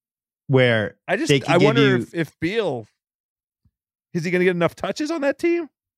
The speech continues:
Speaker 1: I don't know. I mean, Denver is a better fit for just, for him. You're right. Like, if they, if it
Speaker 2: Yes.
Speaker 1: could be Gary
Speaker 2: Yeah.
Speaker 1: Harris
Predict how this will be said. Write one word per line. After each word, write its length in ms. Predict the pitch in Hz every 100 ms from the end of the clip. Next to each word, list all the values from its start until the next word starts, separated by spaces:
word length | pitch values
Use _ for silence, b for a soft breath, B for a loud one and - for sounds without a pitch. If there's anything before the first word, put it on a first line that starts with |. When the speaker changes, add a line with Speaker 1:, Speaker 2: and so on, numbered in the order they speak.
| _ _ _ _ _ _ _ _ _ _ _ _ _ _ _ _
Speaker 1:
I 80 | 143
don't 140 | 143
know. 140 | 135 143
I 100 | 113
mean, 260 | 143 143
Denver 320 | 113 156 190 190
is 140 | 127
a 60 | 127
better 300 | 120 127 117
fit 300 | - 127 -
for 120 | 120
just, 340 | 104 113 - - _ _ _
for 160 | 113
him. 440 | 98 131 127 87 92 _ _
You're 140 | 127
right. 260 | 127 120 - -
Like, 180 | 139 123
if 100 | 107
they, 80 | 135
if 100 | 143
it 40 |
Speaker 2:
Yes. 120 | 196 214
Speaker 1:
could 100 | 151
be 120 | 131
Gary 300 | 110 139 143
Speaker 2:
Yeah. 60 | 143
Speaker 1:
Harris 640 | 139 139 135 123 - -